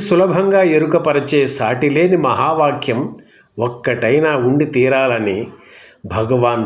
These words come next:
రమణులు చెప్పారు. ఉదాహరణంగా వారు చెప్పినది హిందూ మతంలో తత్వమసి, అహం బ్రహ్మాస్మి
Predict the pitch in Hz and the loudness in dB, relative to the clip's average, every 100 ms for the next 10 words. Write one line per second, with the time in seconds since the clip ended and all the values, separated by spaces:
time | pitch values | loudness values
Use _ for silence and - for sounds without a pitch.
0 | 101 98 151 185 180 - - - 196 - | -4 0 2 2 0 -2 -2 -4 -4 -6
1 | - _ _ _ _ _ 226 233 _ _ | -16 _ _ _ _ _ _ _ _ _
2 | 214 214 220 370 349 359 - 302 320 359 | _ _ _ _ -20 -20 -20 -20 _ -20
3 | 359 311 _ _ _ _ _ _ _ _ | -20 _ _ _ _ _ _ _ _ _
4 | _ - 117 165 160 156 143 139 127 123 | _ -6 -2 0 0 -2 0 0 2 2
5 | 120 117 113 113 104 139 131 110 98 - | 2 0 -2 -4 -4 -2 -2 -2 -4 -8
6 | - - - - - 185 226 226 196 151 | -12 -20 -20 -12 -2 0 2 2 2 2
7 | - 131 117 92 85 - - - - - | 2 0 0 -2 -4 -12 -18 -20 -14 -4
8 | 147 147 151 131 117 - 113 117 120 - | -4 -2 -2 0 0 0 -2 -4 -8 -16
9 | - - 131 131 180 160 147 135 117 117 | -20 -6 -2 0 0 0 0 0 0 0
10 | 110 95 87 | -2 -4 -8